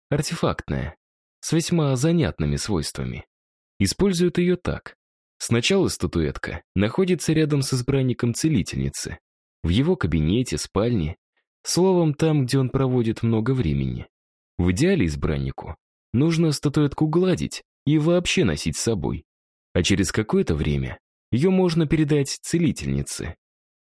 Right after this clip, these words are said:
и та будет отдалённо чувствовать присутствие своего господина и его поддержку. Иными словами, если Вероника, например, смартфон, то я для неё электричество и зарядник,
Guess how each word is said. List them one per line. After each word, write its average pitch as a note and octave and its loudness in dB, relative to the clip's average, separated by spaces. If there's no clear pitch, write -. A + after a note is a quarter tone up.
и D3 0
та G3 2
будет E3+ 0
отдалённо D3 2
чувствовать G2 0
присутствие E2+ -2
своего D#2 -2
господина G2 -2
и C3 2
его D#3 2
поддержку. F#2 -4
Иными F#3 4
словами, D3 2
если B2 0
Вероника, A#2+ 2
например, D2+ 0
смартфон, D3 -2
то - 0
я E3+ 2
для F2+ 2
неё D2 -2
электричество A#2 -2
и B2 2
зарядник, D2+ 0